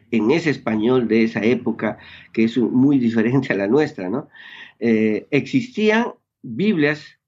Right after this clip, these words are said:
en español en la época medieval, ¿no? La primera que tenemos es la Biblia de Évora.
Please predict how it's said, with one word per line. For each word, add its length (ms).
en 180
español 640
en 160
la 160
época 480
medieval, 720
¿no? 300
La 220
primera 440
que 100
tenemos 640
es 260
la 120
Biblia 320
de 260
Évora. 420